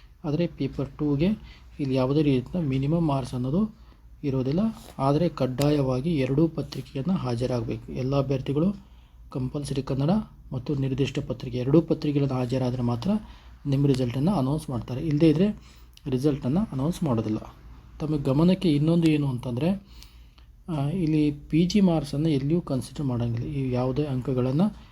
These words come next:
ಆ, ನಿಮ್ಮ ಸ್ಪರ್ಧಾತ್ಮಕ ಪರೀಕ್ಷೆಯಲ್ಲಿ ಗಳಿಸಿದ ಅಂಕಗಳನ್ನು ಮಾತ್ರ ಪರಿಗಣಿಸಲಾಗುತ್ತೆ ಹೊರತು, ನೀವು ಪಿ ಜಿಯಲ್ಲಿ ರ್ಯಾಂಕ್ ಬರ್ಬೋದು, ಹಂಡ್ರೆಡ್ ಪರ್ಸೆಂಟೇಜ್ ಮಾಡಿರ್ಬೋದು, ಇದನ್ನು ಯಾವುದನ್ನು ಕನ್ಸಿಡರ್ ಮಾಡೋದಿಲ್ಲ. ಹೀಗಾಗಿ ಇದನ್ನು ಸ್ವಲ್ಪ ನೀವು ಗಮನಕ್ಕೆ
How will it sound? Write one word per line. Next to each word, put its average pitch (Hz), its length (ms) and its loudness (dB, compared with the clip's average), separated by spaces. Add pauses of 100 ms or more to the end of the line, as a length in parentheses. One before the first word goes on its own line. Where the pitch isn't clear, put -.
(420)
ಆ, 147 140 -2
ನಿಮ್ಮ 135 260 -2
ಸ್ಪರ್ಧಾತ್ಮಕ 143 1080 -2
ಪರೀಕ್ಷೆಯಲ್ಲಿ 139 540 -2
ಗಳಿಸಿದ 135 340 -2
ಅಂಕಗಳನ್ನು 131 440 -2
ಮಾತ್ರ 143 600 -2 (580)
ಪರಿಗಣಿಸಲಾಗುತ್ತೆ 127 760 -2
ಹೊರತು, 123 580 -4 (280)
ನೀವು 123 180 -6
ಪಿ 147 200 2
ಜಿಯಲ್ಲಿ 139 340 4
ರ್ಯಾಂಕ್ 131 420 0
ಬರ್ಬೋದು, 127 600 0 (480)
ಹಂಡ್ರೆಡ್ 139 500 2
ಪರ್ಸೆಂಟೇಜ್ 135 560 0
ಮಾಡಿರ್ಬೋದು, 123 520 0
ಇದನ್ನು 123 300 0
ಯಾವುದನ್ನು 131 600 2 (580)
ಕನ್ಸಿಡರ್ 143 480 2
ಮಾಡೋದಿಲ್ಲ. 120 480 2
ಹೀಗಾಗಿ 143 400 2
ಇದನ್ನು 147 260 2
ಸ್ವಲ್ಪ 135 280 -2
ನೀವು 151 240 0
ಗಮನಕ್ಕೆ 123 540 0